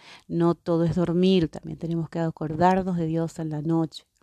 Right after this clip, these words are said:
Bueno, ¿sabía usted que la mayoría, sí, que casi todo lo que pasa en nuestra vida se decide primero en el reino espiritual?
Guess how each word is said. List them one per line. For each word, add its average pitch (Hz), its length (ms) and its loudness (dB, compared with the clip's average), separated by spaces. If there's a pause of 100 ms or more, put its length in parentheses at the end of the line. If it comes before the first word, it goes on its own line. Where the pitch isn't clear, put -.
(1800)
Bueno, 160 340 0
¿sabía 220 320 4
usted 277 300 0
que 262 120 0
la 220 140 2
mayoría, 175 840 0 (1160)
sí, 185 500 0
que 180 140 -4
casi 170 260 -2
todo 202 320 4
lo 214 120 4
que 165 100 -2
pasa 170 260 -4
en 190 60 -4
nuestra 165 320 -4
vida 180 180 0
se 175 140 -4
decide 170 420 -2
primero 196 600 2
en 214 80 -2
el 165 160 0
reino 185 360 -4
espiritual? 180 600 -6